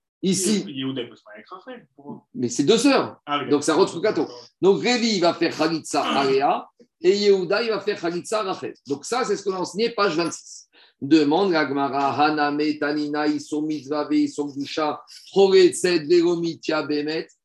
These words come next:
Speaker 1: Qu'est-ce qu'on a, euh, ici, qu'est-ce qu'on a enseigné ? J'ai mal écrit. Ici, dans le cas suivant,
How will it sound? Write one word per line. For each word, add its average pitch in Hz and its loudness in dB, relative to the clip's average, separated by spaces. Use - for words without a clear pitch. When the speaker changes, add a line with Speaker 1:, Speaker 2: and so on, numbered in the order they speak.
Speaker 1:
Qu'est-ce 214 2
qu'on 202 0
a, 185 4
euh, 175 -6
ici, 170 -6
qu'est-ce 185 -2
qu'on 180 0
a 175 2
enseigné ? 151 0
J'ai 110 -6
mal 123 -4
écrit. - -14
Ici, - -4
dans 156 2
le 151 2
cas 156 2
suivant, 190 -2